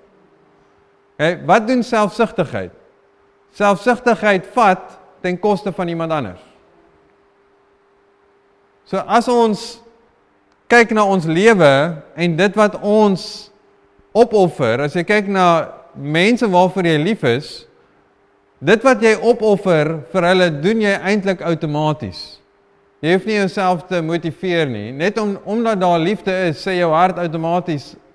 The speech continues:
"Ek gaan dit doen en ek sal dit doen en ek gaan dit doen en ek gaan dit doen." Nou, jy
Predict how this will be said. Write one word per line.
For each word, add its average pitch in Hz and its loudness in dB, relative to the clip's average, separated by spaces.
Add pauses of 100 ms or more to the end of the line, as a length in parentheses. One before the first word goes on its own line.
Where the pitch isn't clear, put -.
(140)
"Ek 147 -2
gaan 160 -2
dit 151 0
doen 151 -4
en 139 -4
ek 131 -2
sal 151 -2
dit 147 -2
doen 143 -2
en 123 -2
ek 120 -8
gaan 139 -4
dit 131 -4
doen 135 -4
en 123 -6
ek 120 -6
gaan 131 -4
dit 127 -2
doen." 98 -10 (1040)
Nou, 175 2 (120)
jy 175 4